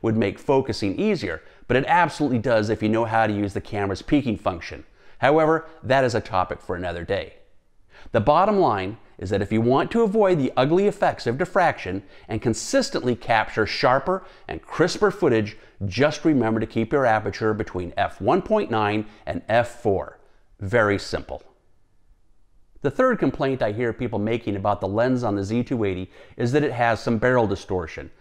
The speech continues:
And to a certain extent, those complaints are valid.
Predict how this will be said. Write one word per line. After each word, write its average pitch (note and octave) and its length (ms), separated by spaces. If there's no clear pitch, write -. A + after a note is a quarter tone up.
And D3+ 180
to F3+ 100
a F3 40
certain A3 300
extent, - 440
those G3+ 340
complaints G2+ 480
are A2 140
valid. F2+ 460